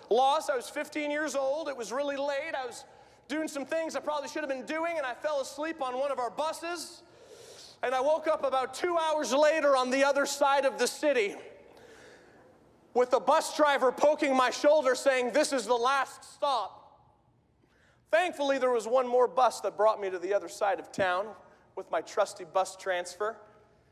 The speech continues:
in the good old city days. But tho-, those were moments that completely freaked me out.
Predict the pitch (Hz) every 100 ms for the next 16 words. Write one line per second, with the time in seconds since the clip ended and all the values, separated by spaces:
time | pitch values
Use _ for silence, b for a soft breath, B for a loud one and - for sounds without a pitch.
0 | b - 165 175 196 175 - 226 196 180
1 | 170 196 233 - - b b b b b
2 | b - - 233 269 285 269 254 269 247
3 | 269 254 247 247 277 - 220 - 220 -
4 | 202 202 208 202 190 180 190 226 302 -